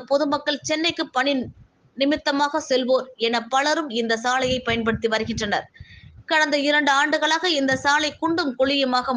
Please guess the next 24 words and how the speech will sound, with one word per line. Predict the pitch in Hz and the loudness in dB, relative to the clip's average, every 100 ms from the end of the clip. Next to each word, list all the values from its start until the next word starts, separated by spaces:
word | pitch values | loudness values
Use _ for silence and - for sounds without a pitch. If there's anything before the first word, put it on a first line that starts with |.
| 226 | 0
மாறி | 247 254 247 | 2 0 -2
தற்காலிகமாக | 269 254 285 311 294 254 247 254 | -4 0 0 0 -2 0 0 -2
சாலை | 262 285 285 311 254 - | -4 -2 0 0 -4 -4
குழியும் | 285 294 285 - - - _ _ - - | 0 0 -2 -6 -12 -20 _ _ -16 -4
ஜல்லி | 302 330 370 | 0 2 0
கற்களை | 370 262 - 269 | 0 -4 -2 -2
கொட்டி | 254 262 254 269 | 0 -2 0 -4
சீரமைக்கப்பட்டது. | 254 285 254 226 226 - 208 202 156 151 _ _ - | -2 0 0 -2 -4 -6 -4 -2 -4 -6 _ _ -4
இதனை | 226 247 240 | -2 0 -2
கடந்த | 226 233 247 254 | 0 -2 0 2
ஆண்டு | 262 294 320 - - 285 | 0 0 -4 -4 -4 -2
ஆய்வு | 349 349 | 0 0
செய்த | 330 269 254 | 0 0 0
மாவட்ட | 240 254 262 262 247 | 0 0 0 0 0
ஆட்சியர் | 247 254 - 311 302 | 0 -2 -2 -2 0
பதினாறு | 285 320 349 320 | -2 2 0 2
கோடி | 294 285 277 | 0 2 0
ரூபாய் | 262 247 254 240 | 0 0 0 0
மதிப்பீட்டில் | 233 233 240 240 294 - - _ - - | -2 -4 -6 -4 -8 -8 -20 _ -14 -2
சாலை | 311 320 349 | 0 2 0
அமைத்து | 254 254 247 269 | 0 -2 0 -2
தரப்படும் | 254 240 240 247 220 | 0 -2 -2 -2 -2
என | 214 233 226 | -2 -2 -2
கூறியிருந்தார். | 233 226 208 196 175 143 | 0 0 -2 -2 -2 -4